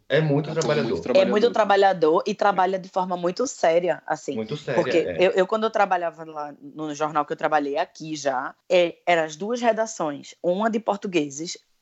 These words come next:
Speaker 3: do lado da de brasileiros. Então, era muito visível. Quando tava no impeachment, por exemplo, de Dilma, a gente tava cobrindo, era uma gritaria. "Meu irmão, não acredito não, brother!" Não sei o quê.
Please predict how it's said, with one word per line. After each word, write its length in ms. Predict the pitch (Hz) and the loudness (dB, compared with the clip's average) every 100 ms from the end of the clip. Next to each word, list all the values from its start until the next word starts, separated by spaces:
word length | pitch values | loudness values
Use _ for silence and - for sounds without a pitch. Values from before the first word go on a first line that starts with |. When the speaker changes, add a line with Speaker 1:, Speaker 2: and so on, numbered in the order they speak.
| 190 | 2
Speaker 3:
do 160 | 208 | 4
lado 340 | 233 170 170 202 | 6 6 4 4
da 140 | 196 | 2
de 120 | 196 | -2
brasileiros. 800 | 190 185 180 220 262 147 151 - _ - - | -6 0 0 -2 -8 -10 -12 -18 _ -20 -12
Então, 260 | 214 214 202 | -4 -4 -4
era 180 | 202 | -4
muito 400 | 247 226 214 220 | -2 0 0 0
visível. 600 | 226 233 196 214 180 156 - - - _ | -2 -2 0 0 4 2 2 -16 -20 _
Quando 300 | 202 202 220 | 2 2 2
tava 240 | 196 175 | 0 0
no 140 | 180 185 | -2 -8
impeachment, 540 | 196 190 175 160 156 | -8 -8 -8 -4 -4
por 180 | 156 170 | 0 2
exemplo, 340 | 165 160 147 | 2 0 -8
de 100 | 147 | -8
Dilma, 540 | 151 147 165 202 170 147 - | -6 4 4 4 0 -4 -8
a 80 | - | -4
gente 160 | 151 180 | -2 2
tava 220 | 170 165 | 2 0
cobrindo, 560 | - 156 151 175 190 - | -2 -4 -4 -2 -4 -2
era 220 | 165 165 | -4 -4
uma 180 | 160 160 | -6 -8
gritaria. 1160 | 151 165 160 160 - 190 202 170 147 147 147 - - - - | -4 -2 -2 -2 0 2 2 -2 -2 2 2 0 -12 -18 0
"Meu 220 | 339 370 | 4 4
irmão, 560 | 370 - 349 370 359 349 | 2 2 2 2 2 0
não 80 | 311 | -2
acredito 440 | 311 277 302 320 | -4 -4 -2 0
não, 380 | 285 320 320 294 | 2 4 2 2
brother!" 800 | 269 330 330 247 - 349 339 330 - - - - | 2 4 2 2 2 2 0 -4 -12 -20 -16 0
Não 80 | 330 | 0
sei 140 | 349 | 2
o 40 | - | 0
quê. 160 | 294 | 2